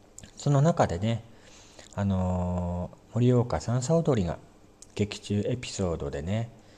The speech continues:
再現されたんですよね。まあ、そのおかげで全国的に知名度が一気に上がったっていうのもあるのかなって思います。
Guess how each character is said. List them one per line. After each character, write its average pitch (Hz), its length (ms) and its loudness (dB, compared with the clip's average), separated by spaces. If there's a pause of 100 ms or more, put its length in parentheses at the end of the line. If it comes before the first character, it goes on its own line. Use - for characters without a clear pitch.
(760)
再 117 260 0
現 156 240 6
さ 82 120 -2
れ 78 80 -4
た 82 100 -4
ん 80 80 -4
で 73 80 -10
す - 160 -12
よ 73 60 -8
ね。 117 260 -4 (1200)
ま 147 180 4
あ、 123 40 2
そ 123 140 -2
の 127 140 0
お 123 40 -2
か 127 160 -2
げ 123 100 2
で 120 320 4 (840)
全 107 180 2
国 107 200 -2
的 104 280 -2
に 123 260 0 (240)
知 - 140 -2
名 226 200 2
度 180 140 0
が 160 180 -4
一 135 100 -2
気 160 220 -2
に 117 260 0
上 95 100 -4
が 87 120 -2
っ 87 140 -6
た 98 100 2
っ 95 60 -2
て - 220 -12
い 80 60 -4
う - 20 -6
の 76 80 -6
も 71 260 -10 (1300)
あ 101 120 -4
る 95 120 -2
の 80 100 -4
か 78 140 -10
な 92 320 -2
っ 92 40 -4
て - 280 -14 (320)
思 69 200 -8
い 69 80 -8
ま 85 140 -6
す。 - 160 -16